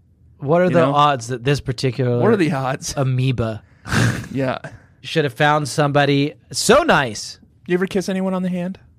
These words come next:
Speaker 2: Like a chivalrous gesture?
Speaker 1: No, man.
Speaker 2: You've never kissed anyone on the hand?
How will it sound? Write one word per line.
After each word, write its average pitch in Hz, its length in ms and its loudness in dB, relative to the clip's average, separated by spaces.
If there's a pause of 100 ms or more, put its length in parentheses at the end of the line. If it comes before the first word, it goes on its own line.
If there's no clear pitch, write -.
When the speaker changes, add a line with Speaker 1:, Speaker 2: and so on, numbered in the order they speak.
(280)
Speaker 2:
Like - 120 -16
a - 40 -14
chivalrous 123 800 -10 (500)
gesture? 127 480 -12 (400)
Speaker 1:
No, 95 360 -14
man. - 380 -16 (540)
Speaker 2:
You've 165 200 -2
never 135 360 -4
kissed 123 300 -10
anyone 107 260 -12
on 98 80 -12
the 104 80 -14
hand? 98 320 -16